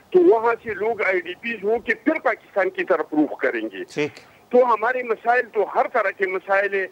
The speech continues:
Speaker 1: अगर अमेरिका को हम सपोर्ट करते हैं, फिर भी मसला है, अगर वहाँ पे जंग जारी रहता है, तो फिर आईडीपीज़ हमारी तरफ
Speaker 2: ठीक।
Speaker 1: आएंगे।
Speaker 2: ठीक हो गया
Speaker 1: अगर वहाँ
Speaker 2: चट्टान
Speaker 1: पे
Speaker 2: साहब,
Speaker 1: तालिबान
Speaker 2: अ,
Speaker 1: मजबूत
Speaker 2: ठीक हो गया।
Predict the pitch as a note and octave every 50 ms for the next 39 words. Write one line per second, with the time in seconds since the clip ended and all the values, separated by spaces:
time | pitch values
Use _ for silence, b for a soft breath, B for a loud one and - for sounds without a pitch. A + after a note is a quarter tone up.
0 | b b b b b b - F3 F#3+ F#3+ G3+ G3 F#3+ F#3+ G#3 G#3+ G#3+ G#3 - G3+
1 | G3 F#3+ F#3 F#3+ F#3+ G3 G3+ G#3 - - G#3 F#3+ - G3 G3 F#3+ - F#3+ G3 F#3+
2 | - G3 F#3+ F#3 F#3 F#3+ G3 G3+ F#3 G#3 G3 F#3+ F#3+ F#3+ F#3 - - F#3+ F#3+ F#3+
3 | F#3+ F#3 F#3+ F#3 E3+ - - - - - - - - F#3+ G3+ G3 G3 F#3+ F3+ G3
4 | G3+ F#3+ G3+ G3 - F#3 F3 - F#3+ G3+ G3 F#3+ - F#3 F#3+ G3 F#3+ G3 F#3 F3+
5 | G3+ G3 - - F#3 F#3 F#3+ F#3+ F3+ F#3 E3 - - F#3+ G3 F3+ - F#3+ F#3+ F3+
6 | E3+ F#3 - G3 G3 F#3 F3 F3 E3+ F3+ F#3+ F#3+ F3+ F3+ - F#3+ F3+ G#3 G3+ G3
7 | F#3 F#3 F#3 F#3+ F#3 F#3 F3+ F#3+ F#3+ F3+ F3 - - F#3+ A3+ A3+ A3 A#3+ A3+ A3
8 | A3 F3+ F#3+ F#3+ G#3+ G3 G3 G3+ F#3+ G3+ G#3 G#3 F3+ F#3 F3+ E3+ F#3 F#3+ C#3+ C#3+
9 | C#3 C#3 B2 D#3 F3 G3 F3+ F#3+ G3 F#3+ G3 F#3 D#3+ E3 E3+ E3 D3+ D3+ -